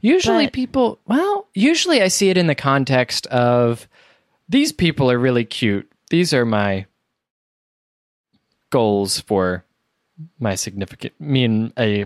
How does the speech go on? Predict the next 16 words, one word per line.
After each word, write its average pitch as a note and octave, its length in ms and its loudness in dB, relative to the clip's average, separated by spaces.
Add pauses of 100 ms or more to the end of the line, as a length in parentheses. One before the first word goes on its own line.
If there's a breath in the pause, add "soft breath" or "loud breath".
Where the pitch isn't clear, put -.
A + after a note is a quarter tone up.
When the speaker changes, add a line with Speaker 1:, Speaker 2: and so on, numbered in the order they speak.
Speaker 1:
future G#2+ 360 -4
significant G2 540 -6
other," D#2 280 -10
or F2+ 60 -12
something. - 220 -8
Speaker 2:
No, D#4+ 120 2
but B3 140 0
people D#4 300 -4
post C4 300 -2
pictures A#3+ 380 -6
of G#3 140 -4
themselves F#3+ 840 -6
and G3+ 140 -2
then F#3+ 140 -4
they're F3+ 180 -2
like, D#3 360 -8